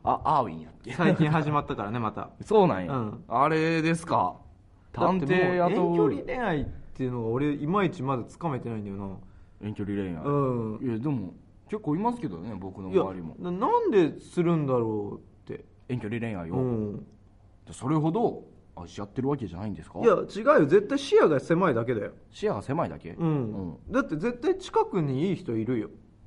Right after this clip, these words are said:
Speaker 1: あ、そんな遠い人とずっと繋がっとかなくても。
Speaker 2: お互い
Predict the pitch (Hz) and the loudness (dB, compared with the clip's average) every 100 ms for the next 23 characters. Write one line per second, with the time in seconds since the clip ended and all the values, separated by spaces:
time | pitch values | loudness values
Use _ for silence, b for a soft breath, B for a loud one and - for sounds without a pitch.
0 | - 127 135 175 170 170 165 156 131 123 | 0 2 2 2 0 0 0 0 0 -4
1 | 113 120 - - 135 123 123 120 - 127 | -8 -8 -8 -8 -4 -2 -2 -6 -10 -6
2 | 123 120 120 - 127 151 - 151 165 240 | -2 -2 -4 -10 -2 0 0 -4 2 2
3 | 247 247 233 - | 4 2 0 -4